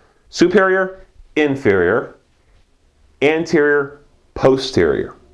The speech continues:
Again, with the dorsal and the ventral, those are typically used in the four-legged world, as well as the world of embryology, the study of babies and how babies are made.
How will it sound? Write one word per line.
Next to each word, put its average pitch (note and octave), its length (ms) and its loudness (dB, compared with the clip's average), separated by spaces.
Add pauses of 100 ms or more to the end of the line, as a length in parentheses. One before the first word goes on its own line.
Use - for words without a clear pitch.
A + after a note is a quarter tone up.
(600)
Again, A#2+ 540 -2 (220)
with G#2+ 240 0
the G#2+ 360 0 (100)
dorsal B2+ 520 0
and G2 120 -2
the F#2 80 0
ventral, A#2 420 -2
those G#2+ 220 2
are A#2 140 0
typically A2+ 440 -4
used F#2 460 0
in E2+ 340 -4
the D#2+ 180 -4
four-legged B2 520 0
world, E2+ 420 0 (240)
as F#2+ 240 -2
well E2 380 0
as D#2 340 -2
the D#2+ 60 -8
world D2+ 200 -2
of D#2 120 -6
embryology, D#2 640 -2
the D2 100 -10
study D2 380 -6
of C2+ 280 -4 (360)
babies D2 480 -4
and C#2 100 -6
how C#2 120 -4
babies B1+ 300 -8
are C#2 60 -10
made. G#1 180 -12